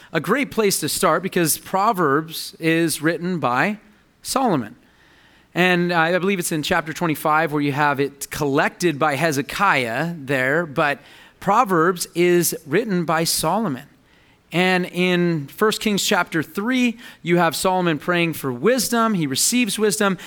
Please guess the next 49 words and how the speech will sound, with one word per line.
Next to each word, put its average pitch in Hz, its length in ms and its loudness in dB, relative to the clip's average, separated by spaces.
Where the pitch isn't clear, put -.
And 190 120 2
then 233 80 4
it 233 100 -2
tells 214 260 2
us 185 100 2
in 151 120 0
First, 196 440 0
uh, 143 240 -2
Kings 202 400 0
chapter 160 320 -2
four, 190 320 0
verse 160 220 0
thirty-two, 180 600 0
that 208 400 0
he 247 400 0
specifically 208 720 -2
wrote 165 400 0
three 233 240 -2
thousand 175 380 0
proverbs 139 720 -2
and 175 300 0
a 151 100 -4
thousand 180 420 0
and 180 100 -2
five 190 240 -2
songs. 185 600 -2
And 160 120 -4
we 208 100 2
have 175 160 2
his 160 160 -2
best 190 260 -4
song. 113 300 -2
It's - 100 -20
called 143 160 -4
the 131 60 -6
Song 190 280 0
of 196 120 -2
Songs 202 340 0
in 185 60 -2
some 208 240 0
Bibles 202 360 0
or 156 80 0
the 131 80 -4
Song 160 300 0
of 165 80 -6
Solomon's 175 500 0
in, 175 180 -4
in 175 180 0
others. 139 400 -2